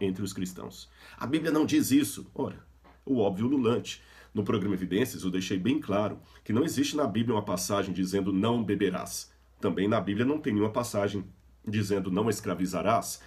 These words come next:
"não usarás droga", "não, é, terás a mulher como, é, pessoa inferior". Não existe nada disso na Bíblia. Então agora eu posso marginalizar os negros, posso inferiorizar a mulher, eu posso agora também usar drogas. Cuidado com isso, eu não faço porque a Bíblia não proíbe, ou eu faço porque a Bíblia não proíbe.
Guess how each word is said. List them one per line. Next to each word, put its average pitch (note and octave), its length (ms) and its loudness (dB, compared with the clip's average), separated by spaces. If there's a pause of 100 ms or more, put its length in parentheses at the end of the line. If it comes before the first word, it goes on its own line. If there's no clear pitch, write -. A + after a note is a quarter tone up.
(120)
"não G#2+ 160 4
usarás F#2 420 0
droga", G2 440 0 (260)
"não, B2 400 4 (500)
é, G#2+ 320 4
terás G#2+ 400 2
a A#2+ 60 0
mulher A2 400 2
como, G2+ 420 0 (160)
é, G2 160 0
pessoa G#2 400 0
inferior". G2+ 540 2
Não E2 80 -4
existe F#2+ 300 0
nada F2+ 260 0
disso - 240 -4
na E2+ 100 -4
Bíblia. D2 300 -10 (220)
Então G2 200 0
agora G#2+ 220 0
eu - 60 -4
posso G2+ 280 -2
marginalizar F#2 640 0
os E2 120 -8
negros, G2+ 400 -2
posso G2+ 420 -2 (180)
inferiorizar F#2 680 0
a - 20 -2
mulher, F#2+ 380 0
eu G2 80 0
posso G2 420 -2
agora F#2 280 0
também F2+ 180 -2
usar F2+ 200 -2
drogas. A2+ 540 -2 (280)
Cuidado A#2+ 420 0
com G#2 160 0
isso, G2 240 0
eu A2 40 4
não C3+ 120 4
faço E3 360 -4
porque C3 200 -6
a A#2+ 60 0
Bíblia B2 260 0
não C3 80 2
proíbe, F#2+ 400 -2
ou A#2 140 2
eu A#2 100 4
faço C#3 460 -2
porque C3+ 240 0
a A2+ 40 0
Bíblia G#2 220 -2
não G2+ 140 0
proíbe. F2 440 -4